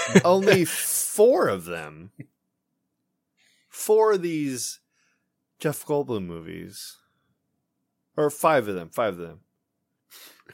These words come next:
Speaker 2: You mentioned Jurassic Park, which is number one on this
Speaker 1: Yeah.
Speaker 2: list.
Speaker 1: You got, yeah.
Speaker 2: Number two is The Fly, which is a
Speaker 1: Great movie.
Speaker 2: very good movie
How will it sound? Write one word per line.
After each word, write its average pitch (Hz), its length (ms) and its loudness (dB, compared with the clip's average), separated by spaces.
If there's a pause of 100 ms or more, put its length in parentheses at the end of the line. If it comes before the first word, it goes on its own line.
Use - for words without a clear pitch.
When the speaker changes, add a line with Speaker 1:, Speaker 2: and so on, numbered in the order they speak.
(120)
Speaker 2:
You 170 100 -2
mentioned 180 500 2
Jurassic 117 400 -2
Park, - 320 -16 (1040)
which 120 200 -6
is 104 120 -10
number 120 240 -4
one 113 200 -6
on 101 40 -10
this 127 120 2
Speaker 1:
Yeah. 104 180 -2
Speaker 2:
list. - 380 -18 (180)
Speaker 1:
You 123 100 -12
got, 123 220 0
yeah. 104 220 -12 (380)
Speaker 2:
Number 175 240 0
two 208 240 -6
is 170 200 -4
The 147 120 -6
Fly, 104 520 -14 (1400)
which 135 220 0
is 139 160 -6
a 156 80 -2
Speaker 1:
Great 165 200 2
movie. 117 120 4
Speaker 2:
very 127 680 4
good 101 260 -2
movie 95 460 -10